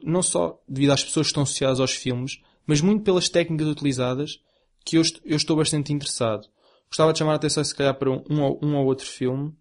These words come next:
Eu gostava de chamar a atenção para o Kuzo, que já tinha sido apresentado na, na sessão de imprensa, que é realizado pelo Steven Elson, que é conhecido como Flying Lotus.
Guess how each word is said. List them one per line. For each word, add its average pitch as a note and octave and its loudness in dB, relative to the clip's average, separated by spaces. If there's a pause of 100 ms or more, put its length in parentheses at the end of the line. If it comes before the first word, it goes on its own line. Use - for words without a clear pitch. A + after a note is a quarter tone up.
(720)
Eu C3+ -6
gostava C#3+ 0
de - -10
chamar D3+ 0
a C#3 0
atenção C#3+ 0
para - 2
o - 6
Kuzo, C3+ -2
que - -20
já B2 -2
tinha C3 -2
sido B2+ -2
apresentado B2 -2
na, A#2+ -4
na B2 -4
sessão B2 -4
de A#2+ -4
imprensa, B2 -4 (320)
que D#3+ 0
é D#3+ 4
realizado D3+ 2
pelo D3+ 0
Steven D3 -2
Elson, A#2 -4 (300)
que A#2+ -6
é - -12
conhecido B2+ -2
como B2+ -4
Flying B2+ -4
Lotus. A#2 -4